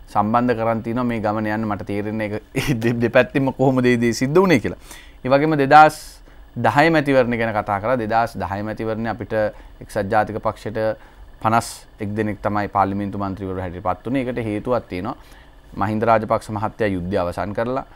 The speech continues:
අ, ස-, ම-, ම-, ෆීල්ඩ් මාර්ෂල් සරත් ෆොන්සේකා මැතිතුමා ජනාධිපතිවරණයට දෙදහස් දහය ඉල්ලලා එතුමා පරාජයට ලක් වෙලා ඊට පස්සේ පැවතිච්ච මැතිවරණය තමයි දෙදහස් දහයේ අප්‍රේල්, අ,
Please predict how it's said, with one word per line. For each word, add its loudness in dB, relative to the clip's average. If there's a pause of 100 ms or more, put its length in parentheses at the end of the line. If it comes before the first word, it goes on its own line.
(360)
අ, -8 (440)
ස-, -10 (180)
ම-, -2
ම-, -6 (140)
ෆීල්ඩ් 0
මාර්ෂල් 0
සරත් 0
ෆොන්සේකා 0 (360)
මැතිතුමා -2
ජනාධිපතිවරණයට -2
දෙදහස් 0
දහය 2
ඉල්ලලා -2 (300)
එතුමා 2
පරාජයට 8
ලක් 4
වෙලා 2 (320)
ඊට -2
පස්සේ 0
පැවතිච්ච 2 (280)
මැතිවරණය -2
තමයි -4
දෙදහස් -2
දහයේ 0
අප්‍රේල්, -4 (360)
අ, -4